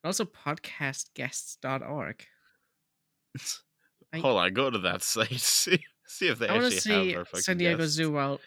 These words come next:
Speaker 1: No, th-, wait. No, they talk about their own podcast on that website, not
Speaker 2: <laughs>
Speaker 1: our. What?
Speaker 2: I, I
Speaker 1: Um,
Speaker 2: thi-,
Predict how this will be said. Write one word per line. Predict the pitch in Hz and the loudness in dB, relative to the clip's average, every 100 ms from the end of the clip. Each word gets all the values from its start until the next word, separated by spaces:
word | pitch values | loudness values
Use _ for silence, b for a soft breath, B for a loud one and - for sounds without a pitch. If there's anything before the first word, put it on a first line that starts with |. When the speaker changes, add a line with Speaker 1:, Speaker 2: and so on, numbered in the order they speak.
| b b b b b b - | b b b b b b -2
Speaker 1:
No, | 392 | 0
th-, | 302 208 - _ - | 0 -4 -20 _ -4
wait. | 160 107 _ _ _ _ | -2 -4 _ _ _ _
No, | 208 220 | 2 4
they | 180 180 | 4 2
talk | - 240 | 0 0
about | 233 226 | 0 2
their | 180 | 6
own | 170 202 151 | 6 4 2
podcast | - 120 - - 107 - - | -2 -4 -4 -4 -4 -4 -6
on | 131 | -2
that | 135 131 | -2 -2
website, | 135 - 104 117 | -4 -6 -8 -6
not | 147 151 - _ | -2 -2 -4 _
Speaker 2:
<laughs> | 143 | 0
Speaker 1:
our. | 131 139 107 135 _ _ _ _ _ _ - | 0 0 -2 -8 _ _ _ _ _ _ -8
What? | 220 - - _ _ _ _ _ _ _ _ b b b _ _ - B B B B B _ _ _ _ _ - _ | -8 -8 -20 _ _ _ _ _ _ _ _ b b b _ _ -10 B B B B B _ _ _ _ _ -20 _
Speaker 2:
I, | 190 185 185 180 | -2 2 2 2
I | |
Speaker 1:
Um, | 180 | 2
Speaker 2:
thi-, | 180 120 | -2 -4